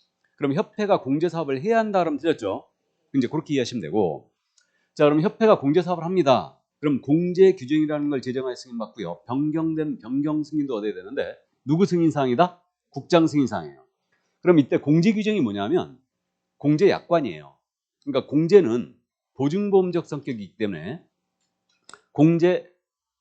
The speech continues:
약관, 공제 규정을 제정하여 승인을 받는데 이것은 공제 사업의 범위, 공제 계약의 내용, 공제금, 공제료,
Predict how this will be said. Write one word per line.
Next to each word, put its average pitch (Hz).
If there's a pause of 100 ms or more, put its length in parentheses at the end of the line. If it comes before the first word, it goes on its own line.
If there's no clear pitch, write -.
(120)
약관, 110
공제 175
규정을 156
제정하여 120
승인을 151
받는데 95 (260)
이것은 113 (580)
공제 175
사업의 170
범위, 107
공제 160
계약의 127
내용, 101
공제금, 143
공제료, 135